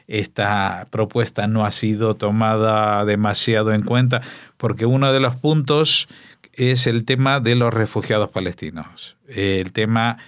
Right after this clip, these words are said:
del derecho de los refugiados palestinos dispersos por el mundo a volver a su lugar de origen. Entonces, su lugar de origen, si es en Cisjordania, pues no habrá problema, pero si es dentro de lo que es Israel, puede ser un problema porque eso cambiaría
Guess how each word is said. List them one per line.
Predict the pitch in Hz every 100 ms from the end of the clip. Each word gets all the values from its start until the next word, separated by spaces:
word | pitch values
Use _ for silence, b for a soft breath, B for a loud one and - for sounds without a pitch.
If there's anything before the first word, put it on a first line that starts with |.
| B B -
del | 110 113
derecho | 120 120 160 156 - 165 175
de | 127 131
los | 139 123
refugiados | 120 - 101 127 127 127 127 123
palestinos | 123 117 117 117 135 131 135 143 131
dispersos | - 92 90 107 101 113
por | 110
el | 120
mundo | 131 147
a |
volver | 120 107 110 127 135 139
a | - 117 139 127 -
su | - -
lugar | 123 127 135
de | 127
origen. | 117 107 - 90 - B B B B B B B B B _
Entonces, | 123 120 113 123
su | 131
lugar | 127 135 143
de | 147
origen, | 151 156 143
si | 127
es | 143
en | 139 131
Cisjordania, | 127 123 127 127 143 160 180 185
pues | 120 107
no | 107
habrá | 104 107 107
problema, | 123 175 226 196 104 95
pero | 98 92
si | 92 110 107
es | 120 120 110
dentro | 104 120 123 120 120
de | 120 117 117 117
lo | 120
que | 117
es | 123 123
Israel, | 120 123 135 147
puede | 139 113
ser | 113 120
un | 123
problema | 127 139 131 147 147
porque | 87 87 85
eso | 92 92
cambiaría | 90 95 98 98 113 101